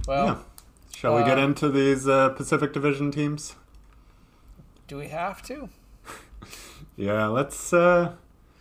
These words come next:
Speaker 2: here, let's run through the Clippers real fast first, 'cause I don't think it'll take long. Um,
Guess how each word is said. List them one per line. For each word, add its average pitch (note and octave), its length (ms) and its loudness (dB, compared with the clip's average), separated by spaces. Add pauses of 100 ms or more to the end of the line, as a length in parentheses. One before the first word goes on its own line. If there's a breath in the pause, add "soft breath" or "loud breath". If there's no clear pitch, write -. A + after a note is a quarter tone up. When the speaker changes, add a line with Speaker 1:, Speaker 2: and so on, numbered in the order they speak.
(140 soft breath)
Speaker 2:
here, D#3+ 140 6
let's E3 240 4
run A#3+ 160 2
through A3 160 0
the D3 100 4
Clippers C3+ 440 4
real C#3+ 140 6
fast C#3 340 2
first, D3 320 0
'cause B2+ 100 -4
I B2+ 80 4
don't D#3 160 0
think D#3 160 -2
it'll A2+ 160 -2
take B2 300 -2
long. D3 320 -2 (680 loud breath)
Um, A#2 680 2